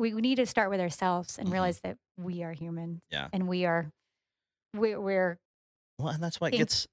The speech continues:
Speaker 1: imperfect
Speaker 2: Yeah.
Speaker 1: and all these
Speaker 2: And that's what gets removed from our online interaction,
Speaker 1: Gosh,
Speaker 2: right? Is
Speaker 1: so
Speaker 2: that there's no
Speaker 1: easily.
Speaker 2: humanity to it.
Speaker 1: Yeah.
Speaker 2: It's not, you're not talking to a person, you're typing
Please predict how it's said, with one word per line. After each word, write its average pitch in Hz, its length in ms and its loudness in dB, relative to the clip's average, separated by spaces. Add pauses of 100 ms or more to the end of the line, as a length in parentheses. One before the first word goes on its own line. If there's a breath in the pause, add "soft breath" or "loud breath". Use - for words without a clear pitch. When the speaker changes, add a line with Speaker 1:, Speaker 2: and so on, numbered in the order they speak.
Speaker 1:
imperfect 226 540 4
Speaker 2:
Yeah. 185 180 4 (120)
Speaker 1:
and 196 160 2
all 190 120 6
these 180 240 -2
Speaker 2:
And 139 60 2
that's 151 140 4
what 147 80 2
gets 131 140 2
removed 143 240 4
from 110 140 2
our 107 140 4
online 95 540 2
interaction, 98 640 0
Speaker 1:
Gosh, 87 140 2
Speaker 2:
right? 120 220 0
Is 101 120 2
Speaker 1:
so 98 80 6
Speaker 2:
that 98 140 4
there's 117 180 4
no 107 260 6
Speaker 1:
easily. 113 80 0
Speaker 2:
humanity 143 560 -2
to 78 260 -4
it. 71 180 -2
Speaker 1:
Yeah. 95 160 0
Speaker 2:
It's - 200 -2
not, 104 320 4
you're 117 100 2
not 127 120 4
talking 131 260 2
to 147 100 0
a 135 60 2
person, 110 440 0
you're 107 120 -2
typing 120 540 -2